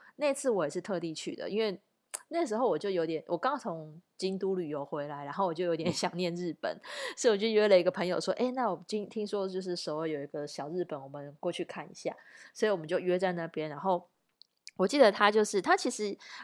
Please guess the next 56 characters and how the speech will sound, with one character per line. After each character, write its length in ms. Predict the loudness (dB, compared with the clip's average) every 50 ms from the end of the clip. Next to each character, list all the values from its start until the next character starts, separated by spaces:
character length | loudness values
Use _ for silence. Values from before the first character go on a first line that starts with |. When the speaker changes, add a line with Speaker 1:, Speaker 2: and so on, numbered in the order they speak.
| -18 _ -2
Speaker 1:
我 160 | 4 6 8
也 120 | 8 8
很 140 | 6 4 2
好 200 | 4 6 6 6
奇， 140 | 6 4 0
那 100 | 0 0
边 140 | -2 -2 -6 -6 -4
不 140 | -2 0
像 260 | 0 4 4 4 4 4
是 160 | 0 0 0
一 80 | 0 2
个 100 | 2 0
社 280 | 0 2 0 0 0
区 200 | 0 0 -2 -2
型， 300 | 0 0 -2 -4 -4 -6 0
但 160 | 2 2 2
是 140 | 2 0 -2
它 220 | 0 2 4 4
有 120 | 6 6 4
点 140 | 4 2
像 180 | 2 0 0 0
是 140 | -2 -6 -8
从 220 | -6 -6 -6 -4 -4
那 100 | -2 0
个 100 | 0 0
二 180 | 2 2 0 0
村 260 | 0 -4 -4 -6 0
站 240 | 0 0 0 0 -2
出 220 | -6 -6 -2 0
来 160 | 0 0 0
之 100 | 0 0
后， 160 | 0 0 0 -4 -10 -10
你 140 | -4 -4 -2
走 200 | 0 0 0 2
到 380 | 4 4 4 4 4 2 -2 _ _ _
那 140 | -4 -2 0
个 100 | 2 2
小 200 | 0 0 -4 -4
巷 240 | -2 -2 -2 -2 -2
子 120 | -4 -6
里 120 | -8 -8 -6
面， 220 | -6 -6 -6 -6 _ _ -20 -20 -20 -14 0
立 120 | 2 2
刻 120 | 4 4 2
就 140 | 2 2 -2
可 60 | -2
以 20 |
看 220 | -2 -2 -4 -2 0
到 340 | 2 2 2 2 0 -4 _ -4
那 100 | -4 -4
种 100 | -4 -4
日 120 | -4 -4 -4
式 180 | -2 -2 -2
居 220 | -2 -2 -6 -6 -6
酒 220 | -4 -4 -4 -4 -4
屋。 280 | -4 -6 -8 -8 -10